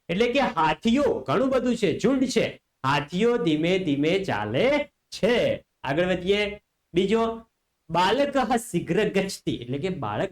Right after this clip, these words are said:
ઝડપી આવે છે. તો એનું આપણે બહુવચન શું થાય? તો "બાલકાઃ શીઘ્ર ગચ્છન્તિ", એટલે કે બાળકો ઝડપથી આવે છે. બીજો ચોથો છે, "મહિલા શ્લોક ગાયતી", એટલે કે એક સ્ત્રી જે છે એ સરસ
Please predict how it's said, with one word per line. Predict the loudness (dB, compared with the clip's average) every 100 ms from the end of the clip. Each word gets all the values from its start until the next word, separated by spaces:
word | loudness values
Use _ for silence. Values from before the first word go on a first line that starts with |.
| -4
ઝડપી | -6 -4 -2 0
આવે | 2 2 2
છે. | 0 -2 -4 _ _ _ 0
તો |
એનું | 2 2
આપણે | 2 2 0 -6 _ -2
બહુવચન | 2 2 2 0
શું | 0 0
થાય? | 2 0 -4 _ -4
તો | -4
"બાલકાઃ | -2 0 2 2 2 2 2 2 0
શીઘ્ર | -2 -4 0 0
ગચ્છન્તિ", | 0 -4 -2 -4 -2 0
એટલે | 0 -2 -6 -4
કે | -2
બાળકો | -2 -2 -2 0 -2 0 0 0 -4 -12 -8
ઝડપથી | -4 -4 -6 _ -2 0
આવે | 0 0 0 0 0 -4 -12 _ -2
છે. | 0 -4 -12 _ _ -10
બીજો | -8 -2 -2
ચોથો | 0 2
છે, | 2 0 -4 _ -2
"મહિલા | 2 2 2 2 0
શ્લોક | -2 0 2 0 -6
ગાયતી", | -2 2 4 2 2 0 0 -2
એટલે | -2 -2
કે | 2
એક | 0 2 -2
સ્ત્રી | -2 -2 0 2
જે | 2 2
છે | 2 0 0 _ -6
એ | -4
સરસ | -2 0 0 -2